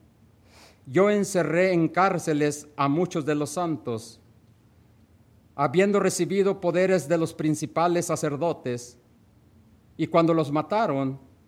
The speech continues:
yo di mi voto. Y muchas veces,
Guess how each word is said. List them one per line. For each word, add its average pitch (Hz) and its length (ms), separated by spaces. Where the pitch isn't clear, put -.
yo 185 200
di 135 160
mi 120 140
voto. 110 400
Y 180 80
muchas 220 360
veces, 160 800